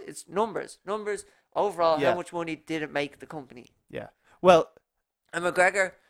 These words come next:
Speaker 1: has fought two fights outside titles.
Speaker 2: That mean nothing.
Speaker 1: While there's been titles there that really mean nothing in hindsight.
Speaker 2: Yeah.
Speaker 1: He, his standing hasn't changed anywhere.
Speaker 2: Yeah.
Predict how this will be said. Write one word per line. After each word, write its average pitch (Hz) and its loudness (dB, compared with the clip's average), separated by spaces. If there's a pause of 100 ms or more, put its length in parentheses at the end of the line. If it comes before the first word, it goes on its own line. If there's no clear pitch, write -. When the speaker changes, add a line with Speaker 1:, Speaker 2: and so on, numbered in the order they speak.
Speaker 1:
has 151 -14
fought 135 -8
two 202 -8
fights 139 -4
outside 185 -2
titles. 139 -6 (360)
Speaker 2:
That 120 0
mean 127 -10
nothing. 107 -14
Speaker 1:
While 185 4
there's 165 -4
been 165 -16
titles 156 -6
there 143 -4
that 131 -8
really 180 -12 (120)
mean 156 -14
nothing 156 -14
in 131 -14
hindsight. 147 -14 (260)
Speaker 2:
Yeah. 113 -4
Speaker 1:
He, 156 -8
his 156 -10
standing 185 -6
hasn't 175 -8
changed 170 -12
anywhere. 160 -8 (120)
Speaker 2:
Yeah. 107 -6